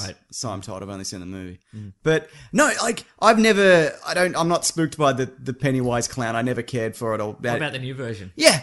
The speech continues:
Speaker 2: like, <laughs> yeah.
Speaker 1: Even the, like, a lot of people I think are complaining about, like, that. There's that kind of, that long, like, exposed cut where he, like, he, he comes at people.
Speaker 2: Yeah.
Speaker 1: Like, people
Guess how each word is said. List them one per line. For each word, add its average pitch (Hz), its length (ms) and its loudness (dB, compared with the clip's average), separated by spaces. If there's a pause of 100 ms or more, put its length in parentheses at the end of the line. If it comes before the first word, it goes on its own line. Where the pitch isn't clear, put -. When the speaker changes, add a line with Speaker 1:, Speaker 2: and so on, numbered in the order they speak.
(140)
Speaker 2:
like, 226 300 6 (240)
<laughs> - 240 6
yeah. 311 220 8
Speaker 1:
Even 277 240 0
the, 240 160 -4
like, 226 240 -2
a 240 40 -4
lot 247 140 -2
of 262 100 -4
people 220 220 -2
I 190 60 -2
think 190 220 -8
are 175 40 -2
complaining 160 460 -6
about, 135 280 -4
like, 135 220 -8
that. 123 220 -8 (100)
There's 151 160 -2
that 139 160 -4
kind 147 160 -4
of, 117 80 -8
that 123 160 -4
long, 123 540 -8 (480)
like, 131 180 -16
exposed 131 640 -4
cut 147 220 -8
where 135 100 -4
he, 123 160 -6
like, 120 220 -8
he, 117 100 -10 (120)
he 113 180 -16 (120)
comes 143 360 -4
at 135 260 -6
people. 170 540 -8
Speaker 2:
Yeah. 127 240 2
Speaker 1:
Like, 110 80 0
people 170 180 -2